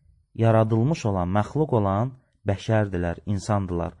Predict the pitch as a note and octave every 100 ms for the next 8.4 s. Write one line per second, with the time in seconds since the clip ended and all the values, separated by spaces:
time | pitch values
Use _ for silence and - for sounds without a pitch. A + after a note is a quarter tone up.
0 | _ _ D#3 F#3 F3+ F3 D#3 D3 C3+ B2+
1 | A#2+ - B2 G2+ - G#2 G2+ G2 F2+ G#2
2 | G#2 F2+ F#2 F2 F#2 - F#2+ F2 G#2+ A2+
3 | C3 - F2+ F2 F2 _ _ _ _ _
4 | - A2+ A2 G#2+ G#2+ A#2+ D#3 E3+ _ _
5 | A2 A#2 A2+ G#2+ G#2+ G2+ - B2 G#2+ G2+
6 | F#2 G#2+ G#2 F#2 F#2 E2 - E2 - _
7 | _ - F#2+ F#2+ A2 C3 B2+ G#2 F#2+ F2+
8 | F2 F#2+ C3 C3